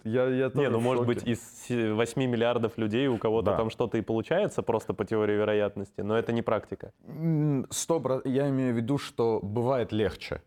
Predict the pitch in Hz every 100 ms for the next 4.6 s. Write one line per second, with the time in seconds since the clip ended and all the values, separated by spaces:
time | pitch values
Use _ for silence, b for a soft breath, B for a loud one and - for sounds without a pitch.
0 | _ 131 131 120 147 - 139 120 - -
1 | 90 - _ _ 101 110 123 120 135 113
2 | 92 85 - 73 - 117 117 110 - b
3 | b b - 113 117 120 113 107 - -
4 | - 98 98 - - -